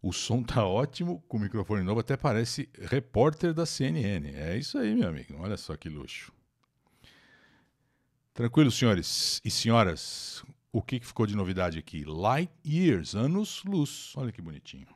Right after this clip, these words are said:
É a mesma expressão, também no uso, f-, no sentido figurado aqui, é evidente. E atenção à pronúncia, há três pronúncias possíveis. No inglês americano, innovative. No inglês britânico é innovative,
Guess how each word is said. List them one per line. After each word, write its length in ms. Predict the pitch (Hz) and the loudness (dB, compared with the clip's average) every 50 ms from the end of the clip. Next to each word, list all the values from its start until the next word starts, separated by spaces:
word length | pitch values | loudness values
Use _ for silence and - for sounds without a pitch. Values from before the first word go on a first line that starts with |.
| _ _ _ _ _ | _ _ _ _ _
É 80 | - 180 | -8 -6
a 40 | 127 | -4
mesma 200 | 90 80 78 90 | -4 -4 -6 -8
expressão, 440 | - - - 165 160 - 147 165 185 | -10 -8 -6 -6 -4 -4 -4 -4 -2
também 280 | - 302 330 311 262 | -4 -4 -2 0 2
no 120 | 190 139 98 | 2 2 2
uso, 240 | 90 92 92 117 143 127 | 0 -2 -2 -4 -4 -6
f-, 240 | - - - - _ - | -6 -10 -20 -20 _ -20
no 80 | - 98 | -20 -20
sentido 360 | - - 123 117 - 120 117 | -18 -18 -18 -16 -14 -14 -14
figurado 480 | - 156 156 160 151 113 107 113 113 117 | -12 -12 -10 -8 -6 -6 -6 -6 -8 -10
aqui, 180 | 117 - 80 | -14 -14 -14
é 40 | 78 | -14
evidente. 540 | 80 80 113 110 90 73 69 - - - - _ _ _ _ _ - - _ _ _ - | -12 -10 -10 -12 -12 -14 -18 -18 -20 -20 -20 _ _ _ _ _ -20 -20 _ _ _ -6
E 120 | - 143 135 | -2 0 0
atenção 420 | 131 - 165 156 - - 151 147 | 2 2 0 0 0 2 2 2
à 40 | 151 | 2
pronúncia, 680 | 151 - 165 127 117 127 139 139 - - 127 98 190 - _ | 2 2 4 4 4 4 4 2 2 2 2 2 2 -2 _
há 220 | - 113 110 107 104 | -4 -2 -2 -2 -4
três 340 | - - - 151 180 196 - | -6 -4 -2 -2 -2 -2 -4
pronúncias 440 | - 185 139 131 127 - - - | -4 -2 -2 -2 -2 -4 -6 -10
possíveis. 880 | - - 113 - - - 82 82 82 85 113 165 196 - - - - - _ _ _ _ _ - | -10 -10 -10 -10 -6 -6 -4 -4 -2 -2 -2 -2 -4 -4 -8 -12 -14 -16 _ _ _ _ _ -6
No 120 | 120 127 127 | -4 -2 0
inglês 220 | 101 92 92 87 | 0 0 -2 -2
americano, 680 | 95 87 87 85 82 - - 98 90 85 82 82 78 - _ _ _ _ _ _ _ _ _ _ _ _ _ - | -4 -4 -4 -6 -6 -4 -2 -2 0 0 -2 -4 -6 -8 _ _ _ _ _ _ _ _ _ _ _ _ _ 2
innovative. 720 | 175 185 180 151 104 78 80 78 76 73 78 104 156 - - - - _ _ _ _ _ _ _ _ _ _ _ _ _ _ _ _ _ _ _ _ _ _ _ _ _ _ _ _ _ | 4 4 6 4 2 0 -4 -6 -4 -4 -4 -6 -6 -8 -12 -20 -20 _ _ _ _ _ _ _ _ _ _ _ _ _ _ _ _ _ _ _ _ _ _ _ _ _ _ _ _ _
No 140 | - 98 117 | -2 0 0
inglês 240 | 139 139 131 131 113 | 2 4 2 2 2
britânico 720 | 104 110 104 - - 98 95 90 85 82 78 - - 80 | 2 0 -2 0 0 0 0 0 -2 -4 -8 -8 -8 -8
é 160 | 78 76 - _ _ _ _ - | -8 -8 -12 _ _ _ _ 0
innovative, 640 | - 170 170 131 95 80 78 76 78 87 123 131 | 2 4 4 4 2 0 -2 -4 -4 -6 -8 -8